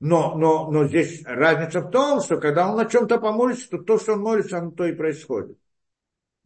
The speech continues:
Это очень высокий уровень, но есть те люди, которые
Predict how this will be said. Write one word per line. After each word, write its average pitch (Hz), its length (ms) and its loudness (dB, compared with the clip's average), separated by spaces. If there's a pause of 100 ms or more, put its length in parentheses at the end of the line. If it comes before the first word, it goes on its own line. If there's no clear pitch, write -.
(560)
Это 139 260 2
очень 160 240 0
высокий 170 400 0
уровень, 180 460 4
но 135 140 -2
есть 147 300 0
те 156 120 2
люди, 143 360 2
которые 127 760 0